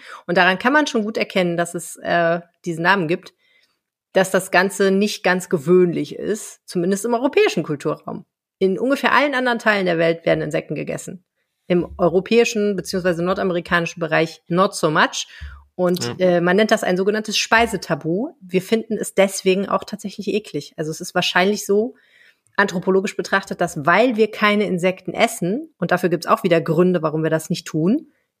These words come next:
Speaker 1: finden wir es eklig, sie zu essen.
Speaker 2: Es ist halt immer so, es ist ja auch so bei so,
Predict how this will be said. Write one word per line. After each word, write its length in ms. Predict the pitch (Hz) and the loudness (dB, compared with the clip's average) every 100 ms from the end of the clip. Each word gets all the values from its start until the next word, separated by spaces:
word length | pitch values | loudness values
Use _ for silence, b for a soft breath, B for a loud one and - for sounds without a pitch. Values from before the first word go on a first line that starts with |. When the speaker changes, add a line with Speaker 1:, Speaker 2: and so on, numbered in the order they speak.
| _ | _
Speaker 1:
finden 340 | - - 202 190 | 0 2 2 4
wir 100 | 190 | 2
es 100 | - | 2
eklig, 460 | 160 156 147 - _ _ | -6 -8 -10 -12 _ _
sie 120 | 170 | -6
zu 100 | 160 | -4
essen. 240 | - - - _ _ _ _ _ _ B B B B B B B | -6 -6 -14 _ _ _ _ _ _ B B B B B B B
Speaker 2:
Es 140 | 117 107 | -4 -2
ist 140 | 131 | 2
halt 120 | 135 | 2
immer 200 | 117 120 | 2 2
so, 220 | 110 117 95 | 2 2 2
es 120 | 107 | 0
ist 40 | |
ja 80 | 123 | 0
auch 140 | 110 | 0
so 180 | 104 107 | 0 0
bei 160 | 98 98 | 0 0
so, 160 | 98 | 0